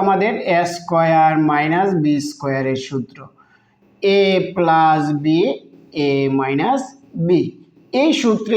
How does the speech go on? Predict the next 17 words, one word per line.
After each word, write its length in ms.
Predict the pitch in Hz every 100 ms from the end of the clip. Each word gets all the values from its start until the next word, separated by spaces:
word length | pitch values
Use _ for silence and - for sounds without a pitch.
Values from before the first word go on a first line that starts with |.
| 190 160
আমরা 200 | 160 233 175
এখন 220 | 156 190 254 202
লিখব। 280 | 160 139 127 127 - _ - 220
এ 40 | 220
কত? 180 | 220 214 285 285
থ্রি 240 | 208 185 180 151 147
এক্স। 160 | 104 - - _ -
এই 100 | 180 180
সবটা 320 | 175 160 165 170
হবে 200 | 160 165 220 202 226
এ 20 | 285 285 - - 156
আর 80 | 151 156
এই 60 | 143
সবটা 300 | 165 139 - 156
হবে 160 | 165 202 165
বি। 140 | 180 135 - - - _ _ _ _ _ _
এ 200 | 202 190